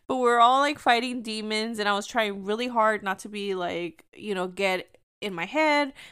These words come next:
But thankfully, I ate some food. I had my michelada. It kinda hooked me up. But I still didn't feel one hundred. I just needed, like, aire. Then we get in the other Uber to go from the restaurant to the stadium.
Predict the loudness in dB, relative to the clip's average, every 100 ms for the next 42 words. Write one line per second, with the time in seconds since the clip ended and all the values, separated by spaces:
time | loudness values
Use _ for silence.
0 | -6 -4 -2 -4 -2 -2 -2 -2 -4 -4
1 | -6 -4 -2 -4 -6 _ _ -10 -8 -6
2 | -8 -4 2 4 4 4 0 -8 -6 -6
3 | -6 -8 -10 -8 -6 -4 -4 -4 _ _
4 | _ _ _ _ _ _ _ -2 -2 -2
5 | -6 -6 -4 -2 -2 -2 -4 -6 -4 -2
6 | 0 0 -4 -6 -4 0 0 -2 -4 -2
7 | 0 -2 -4 -8 -20 -20 0 2 4 4
8 | 2 2 2 4 4 4 0 0 -2 -2
9 | -2 0 0 -2 0 2 4 2 0 -2
10 | 0 4 4 2 -2 -2 -2 -10 -8 -4
11 | -2 -2 -2 -4 -2 -2 0 0 -2 -4